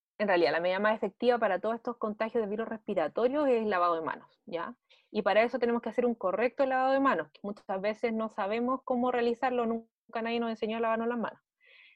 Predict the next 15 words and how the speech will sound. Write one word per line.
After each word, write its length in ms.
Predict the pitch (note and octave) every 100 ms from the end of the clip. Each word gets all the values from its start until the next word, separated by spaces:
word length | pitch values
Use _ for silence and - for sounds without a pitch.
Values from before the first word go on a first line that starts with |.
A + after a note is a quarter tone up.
| _
Tenemos 200 | - A3+
que 60 | A#3
sa-, 100 | F#3
retirar 320 | G3 F3+ F#3
las 160 | G3 F#3+
joyas, 520 | C4 C4 B3+ A3+ A3+
los 120 | G#3+
relojes, 580 | F#3+ A3+ B3 A#3 A#3+ A#3
el 120 | -
lavado 180 | G3+ G3
de 60 | G3
manos 260 | G3+ G3
es 80 | G3+
de 100 | F#3
manos 400 | F#3+ G#3+ A3 -